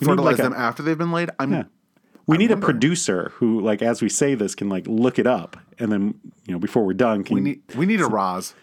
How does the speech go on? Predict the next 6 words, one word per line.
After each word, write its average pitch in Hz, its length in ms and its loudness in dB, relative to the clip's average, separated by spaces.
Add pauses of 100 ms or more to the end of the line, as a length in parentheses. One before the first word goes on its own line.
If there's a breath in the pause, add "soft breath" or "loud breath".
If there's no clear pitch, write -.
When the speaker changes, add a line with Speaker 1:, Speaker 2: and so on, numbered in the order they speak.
(160 soft breath)
Speaker 2:
Yeah, 139 100 0
w-, 165 200 0
exactly, 135 540 0
exactly. 135 540 2
Speaker 1:
Becky! 269 680 -2
Speaker 2:
Good. 156 260 -2